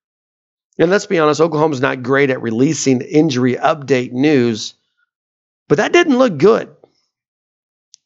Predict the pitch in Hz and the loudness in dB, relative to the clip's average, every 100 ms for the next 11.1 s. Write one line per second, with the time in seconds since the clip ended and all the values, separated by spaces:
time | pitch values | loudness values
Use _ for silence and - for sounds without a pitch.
0 | _ _ _ _ _ _ _ _ _ _ | _ _ _ _ _ _ _ _ _ _
1 | _ _ _ _ _ _ - 147 220 269 | _ _ _ _ _ _ -2 2 4 4
2 | 247 151 175 110 - _ _ _ _ _ | 2 2 0 -2 -12 _ _ _ _ _
3 | _ _ _ _ _ _ _ _ _ - | _ _ _ _ _ _ _ _ _ -4
4 | 117 185 202 202 190 170 151 135 160 143 | 0 0 0 0 0 0 -4 0 -2 2
5 | 160 147 139 120 - - - _ 147 156 | 2 2 0 -2 -8 -16 -20 _ -4 -4
6 | 165 185 285 180 208 175 120 113 113 120 | 0 0 2 0 -2 0 0 0 -4 -12
7 | _ _ _ _ _ _ _ _ _ _ | _ _ _ _ _ _ _ _ _ _
8 | _ _ _ _ _ _ _ _ _ _ | _ _ _ _ _ _ _ _ _ _
9 | _ _ 156 160 196 214 135 123 110 135 | _ _ -2 0 0 0 0 -2 -2 -6
10 | 127 156 160 175 185 117 110 113 117 131 | 0 2 4 4 2 0 -6 -6 -4 -4
11 | 117 | -6